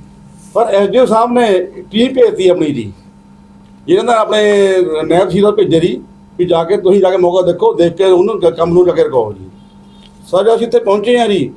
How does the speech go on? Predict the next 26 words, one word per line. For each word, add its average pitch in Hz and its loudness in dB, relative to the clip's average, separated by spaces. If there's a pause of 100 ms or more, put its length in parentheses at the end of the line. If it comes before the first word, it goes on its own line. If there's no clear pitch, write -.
(600)
ਤੇ, 196 2
ਤੇ 185 0
ਨਾਇਬ 175 2
ਸਾਹਿਬ 214 -2
ਜੀ 226 0
ਸਾਰੇ 208 2
ਸੀ 233 -4
ਨਾਲ 202 0
ਸਰ 220 0
ਚਲੇ 214 0
ਗਏ, 208 2
ਸਾਰੇ 208 0
ਜਿਹੜੇ 208 2
ਬ-, 180 -2
ਜੇ 175 0
ਬਣਦੇ 170 0
ਬੰਦੇ 170 -2
ਸੀ 165 -8
ਨਾਲ 151 0
ਜੀ 143 -6
ਇਹ। 139 -8 (680)
ਸਰ 202 0
ਇੱਥੇ 240 2
ਪਹੁੰਚੇ 214 0
ਹਾਂ 233 2
ਤੇ 226 4